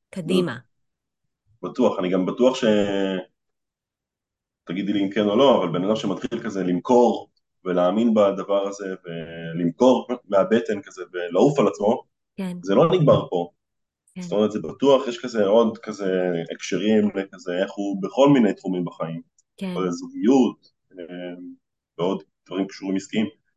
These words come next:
Speaker 2: אז לגמרי, אני רואה את זה ממש. אה, אני חושב שנורא קשה כזה כמו למ-,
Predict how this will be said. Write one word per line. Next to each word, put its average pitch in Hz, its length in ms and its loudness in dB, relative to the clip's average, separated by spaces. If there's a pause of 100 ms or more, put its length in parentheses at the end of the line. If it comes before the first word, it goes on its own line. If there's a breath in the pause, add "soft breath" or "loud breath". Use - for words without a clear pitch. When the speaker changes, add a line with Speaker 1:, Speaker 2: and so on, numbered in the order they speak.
(140)
Speaker 2:
אז 85 100 -10
לגמרי, 123 280 4
אני 92 100 0
רואה 98 140 2
את 107 60 0
זה 107 60 -2
ממש. 113 540 0
אה, 90 540 -8 (840)
אני 85 80 -8
חושב - 280 -4
שנורא - 1500 0 (120)
קשה 123 360 2
כזה 110 200 -4
כמו 95 1300 0 (1120)
למ-, 95 360 2